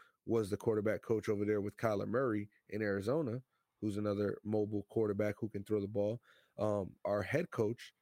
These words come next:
is a quarterback guru who helped develop in, in the second year that he was there, Jalen Hurts, which was last year, ran the whole playbook, called the plays.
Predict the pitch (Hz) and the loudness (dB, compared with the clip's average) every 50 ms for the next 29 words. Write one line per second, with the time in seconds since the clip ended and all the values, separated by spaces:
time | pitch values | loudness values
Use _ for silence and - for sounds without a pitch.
0 | _ _ - 117 101 107 98 - - 123 113 104 107 107 98 80 104 104 110 113 | _ _ -2 0 0 0 0 0 0 0 2 2 2 2 0 0 -2 0 0 0
1 | 107 101 101 107 120 135 139 - 123 117 110 107 107 - _ _ _ _ _ _ | 2 0 0 0 0 -2 -4 -4 -4 -4 -4 -4 -6 -10 _ _ _ _ _ _
2 | _ _ 113 110 120 117 - 113 110 104 101 110 110 110 107 - - _ - - | _ _ -2 0 0 0 0 -2 -4 0 2 2 2 2 0 0 -4 _ -20 -20
3 | - _ _ _ - 120 113 113 113 107 - - 113 113 110 107 107 95 - _ | -20 _ _ _ -2 0 0 2 0 0 -2 -2 -2 0 0 -2 -4 -6 -8 _
4 | - 110 - - 123 123 - - 131 131 - 113 113 110 110 110 107 104 104 101 | -6 -6 0 0 0 0 0 -4 -6 -4 -4 -2 0 2 2 2 2 2 2 0
5 | 104 113 113 107 104 98 110 117 113 110 104 101 - - _ _ - 117 113 113 | 0 0 0 0 0 2 2 2 2 2 0 -2 -6 -16 _ _ 0 0 2 2
6 | 110 98 98 123 151 156 - - - - - - - - 98 95 107 107 123 156 | 0 0 0 0 0 0 -2 -6 -10 -6 -6 -6 -4 -4 -8 -4 0 0 0 0
7 | 165 - - - 110 113 127 131 - _ _ _ _ _ _ _ _ _ _ _ | 0 -2 -2 -2 0 0 0 -4 -10 _ _ _ _ _ _ _ _ _ _ _
8 | _ _ _ _ _ _ 117 117 120 123 117 110 110 123 110 104 - 131 135 160 | _ _ _ _ _ _ 0 2 2 2 2 2 2 2 2 2 2 0 2 2
9 | 156 117 117 110 - - 117 113 107 104 - - - 143 160 151 131 123 113 | 2 0 -2 -2 0 0 2 2 2 -2 -4 -2 0 2 2 2 0 0 -2